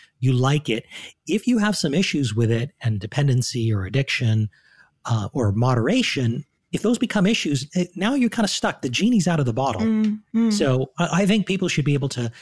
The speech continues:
Speaker 1: to give themselves some thought. And I'd like to, to put in the culture, um, the ability to, to think about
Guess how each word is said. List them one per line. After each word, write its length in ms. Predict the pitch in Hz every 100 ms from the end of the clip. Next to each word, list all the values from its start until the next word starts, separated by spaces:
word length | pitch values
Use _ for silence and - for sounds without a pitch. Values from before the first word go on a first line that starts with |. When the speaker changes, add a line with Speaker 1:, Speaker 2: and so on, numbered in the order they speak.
| - - - _
Speaker 1:
to 120 | - 127
give 160 | 202
themselves 400 | 220 180 165 147
some 120 | -
thought. 260 | 113 139 143
And 100 | 151
I'd 180 | 165 139
like 320 | 123 147 214
to, 200 | - 139
to 180 | 147 -
put 300 | - 180 -
in 140 | 143
the 100 | 120
culture, 640 | 110 - 226 - - 101 101 - - - _ _ _ _ _ _
um, 460 | - 117 117 113 135 _ _ _ _ _ _ _
the 180 | - 175
ability 460 | 139 151 208 240 190
to, 120 | 202
to 200 | - 185
think 200 | 233 233
about 260 | 147 135